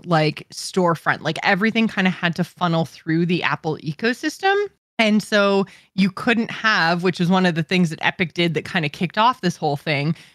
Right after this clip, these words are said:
you couldn't have, like, advertisements or links or buttons within your apps on the App Store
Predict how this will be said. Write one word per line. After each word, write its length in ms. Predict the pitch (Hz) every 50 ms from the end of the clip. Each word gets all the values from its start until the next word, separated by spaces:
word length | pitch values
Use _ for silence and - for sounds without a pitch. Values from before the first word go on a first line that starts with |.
| _ _
you 160 | - 196 190
couldn't 320 | - - 277 262 262 254 247
have, 340 | 208 226 214 214 214 190
like, 220 | 196 190 - - - -
advertisements 840 | - 170 170 180 170 196 185 - - 190 180 180 190 185 180 175 -
or 120 | 175 170
links 440 | 160 160 165 170 170 175 160 - -
or 120 | 175 160
buttons 600 | 156 135 - 180 180 - 170 160 151 151 160 160
within 400 | 165 165 165 160 196 185 190 190
your 140 | 185 170 165 - -
apps 320 | 196 190 185 - - -
on 80 | 175 165
the 100 | 165 190
App 220 | 240 285 285 -
Store 420 | - - - 170 160 160 160 165